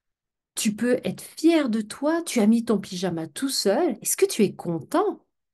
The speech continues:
Parce que ça, c'est la première fois que ça arrive, hein ? Et on le ressent sur ses compétences à lui.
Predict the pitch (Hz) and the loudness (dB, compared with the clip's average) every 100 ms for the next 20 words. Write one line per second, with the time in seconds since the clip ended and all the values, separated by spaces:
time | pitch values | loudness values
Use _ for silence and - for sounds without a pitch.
0 | _ _ _ - - - 160 - - 170 | _ _ _ -12 -10 -8 -8 -8 -8 -8
1 | 165 247 262 214 - 104 208 233 165 247 | -2 -2 0 -2 -2 -6 -6 -4 -2 -2
2 | 392 _ _ _ _ _ _ _ _ - | -4 _ _ _ _ _ _ _ _ 2
3 | 214 233 196 208 214 247 320 - 220 - | 4 6 6 4 2 2 0 0 -2 -2
4 | 220 214 220 220 262 302 196 143 151 | 0 -2 0 0 -2 0 -2 -2 -6